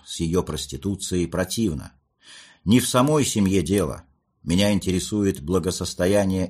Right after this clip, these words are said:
эксплуатируемых классов, на котором зиждется семья, мораль, умственное развитие и так далее. Что же касается чувства, то могу сказать тебе, жизнь наша такова,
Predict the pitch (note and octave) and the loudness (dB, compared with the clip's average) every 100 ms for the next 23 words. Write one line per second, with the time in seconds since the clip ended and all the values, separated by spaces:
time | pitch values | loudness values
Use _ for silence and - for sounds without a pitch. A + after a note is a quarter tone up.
0 | F2+ - - F#2 F2+ G2 F#2+ F#2 F2+ E2+ | -6 -8 -4 -2 0 0 2 2 2 -2
1 | - F#2+ F#2+ E2+ - - _ - - E2 | -4 -2 -2 -4 -10 -14 _ -20 -10 -6
2 | F2 F2+ G2 F#2 F2 D2 G#2 E2 E2+ - | -2 0 2 2 2 0 0 0 -4 -6
3 | - D2+ - D#2+ D2 D2+ G#2 F#2+ - - | -6 -6 -6 -6 -4 0 0 -2 -10 -20
4 | _ D#2 E2+ G2 G#2+ F#2+ - F#2 G2+ E2+ | _ -4 0 2 2 0 -4 0 0 0
5 | - F2 E2+ D#2+ D#2+ D2 F#2+ F#2 - E2+ | -2 -2 0 -2 -4 -2 -2 -2 -2 -4
6 | E2 E2 C#2+ C#2+ E2+ A#1+ - _ _ _ | -4 -6 -6 -4 -4 -4 -12 _ _ _
7 | _ _ _ _ _ _ - - G#2+ G2 | _ _ _ _ _ _ -8 0 2 2
8 | F#2 - G#2 F#2+ - - F2 - - B2+ | -2 2 4 4 2 -4 -4 -4 -4 -2
9 | A2+ - C2+ - - _ _ _ _ - | -2 -6 -10 -12 -16 _ _ _ _ 2
10 | A2 A#2 D3 - B2 E2 D#2 C#2+ C2 A#1 | 4 4 0 -2 -4 -2 -6 -8 -12 -10
11 | G#1+ - _ _ _ _ D2 D2 C#3 D3+ | -14 -18 _ _ _ _ -10 0 2 2
12 | G#2+ F2 A2+ - E2+ E2 - D#2+ B2 F#2 | 2 0 0 -2 -6 -8 -6 -2 -2 -2
13 | C#2 | -6